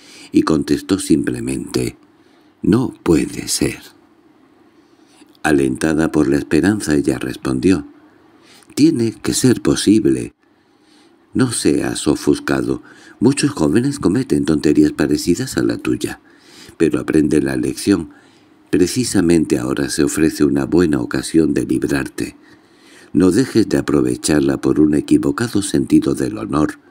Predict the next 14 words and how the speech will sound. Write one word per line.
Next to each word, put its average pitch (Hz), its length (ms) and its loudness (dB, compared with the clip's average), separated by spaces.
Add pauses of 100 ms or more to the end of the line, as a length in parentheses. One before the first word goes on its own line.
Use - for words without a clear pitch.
(640)
Te 69 140 2
lo 60 120 -6
debes 67 380 -2
a 123 120 -4
ti 117 120 0
mismo 117 340 2
y 67 100 4
a - 60 -4
nosotros». - 720 -6 (1800)
«¿Por 120 200 2
qué 160 320 0
una 139 240 4
buena 113 340 2
ocasión?» 78 600 -4